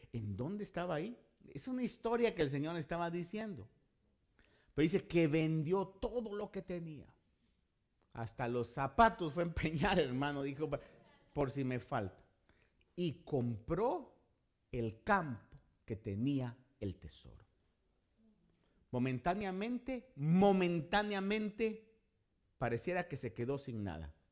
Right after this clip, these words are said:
Pero una vez tuvo las escrituras del campo, tuvo todo. El reino de los cielos, dice, es semejante a eso.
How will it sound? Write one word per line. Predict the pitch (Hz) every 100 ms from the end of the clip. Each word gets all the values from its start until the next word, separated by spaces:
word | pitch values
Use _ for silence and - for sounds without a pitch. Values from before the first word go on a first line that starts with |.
| _ _ _ _ _ _ _ _ _ _ -
Pero | 117 135
una | 175
vez | 165 170 165
tuvo | 170 170
las | 160 131
escrituras | 117 127 117 165 160 151
del | 123
campo, | - 139 90 - 71 _ _ _ _ _ _ _ _ _ _ _ _ _ _ _ _
tuvo | 107 92
todo. | 87 71 67 - _ _ _ _ _ _ _ _ _ _ _ _ _ _ _ _ _ _
El | - 107
reino | 110 139 180 190 180
de | 160
los | 135
cielos, | - 156 123
dice, | 110
es | 123
semejante | 127 104 98 104 101 90
a |
eso. | 69 -